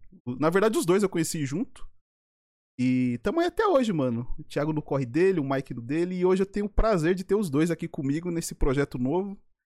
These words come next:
Muito legal, mano. O Thiago, o Thiago é muito <laughs> engraçado, é um cara que não tem como você não dar risada, é bem divertido.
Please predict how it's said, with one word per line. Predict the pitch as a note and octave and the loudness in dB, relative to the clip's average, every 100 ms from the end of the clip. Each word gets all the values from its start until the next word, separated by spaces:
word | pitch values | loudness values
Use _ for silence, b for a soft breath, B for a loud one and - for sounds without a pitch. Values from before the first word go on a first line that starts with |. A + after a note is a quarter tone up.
| _ _ _ | _ _ _
Muito | D3 F3 G3+ F#3 | 2 2 4 4
legal, | D3+ B2+ D#3 E3+ | 4 6 4 4
mano. | C3+ A2 A#2 - - | 2 0 -2 -4 -6
O | - | -8
Thiago, | - C3 C#3+ D3 | 0 2 2 2
o | C3+ B2 A2+ C3 | 0 0 -4 -8
Thiago | - D3+ D3 | -2 2 2
é | |
muito | D3+ E3+ | 2 2
<laughs> | - | 2
engraçado, | F3+ E3+ - - E3+ E3 | 4 2 0 2 2 4
é | |
um | D#3+ | 2
cara | E3+ E3 | 2 0
que | E3+ F3+ E3+ D3+ - B B B _ | 0 -4 -2 -2 -4 B B B _
não | E3 G#3 | 0 2
tem | F#3+ | 4
como | F#3+ F3+ | 4 4
você | F3 E3 | 2 2
não | |
dar | D#3+ D#3 | 4 2
risada, | C3 B2+ C3 E3 E3 E3 - | 2 2 2 2 -2 -8 -8
é | A#2+ | -4
bem | C3+ | -2
divertido. | D3+ D3 F3 - - D#3+ D3+ E3 | 0 2 2 0 -2 -6 -4 -4